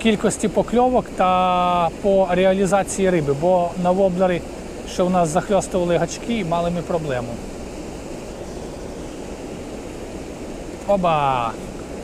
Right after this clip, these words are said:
Пауза. Поклав на дно, почав проводку і відразу маєш.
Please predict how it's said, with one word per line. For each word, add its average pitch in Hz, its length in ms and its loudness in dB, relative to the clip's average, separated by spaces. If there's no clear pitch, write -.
Пауза. 156 500 2
Поклав 185 460 2
на 165 140 2
дно, 214 420 4
почав 180 360 2
проводку 214 720 2
і 190 140 0
відразу 190 640 2
маєш. 147 480 0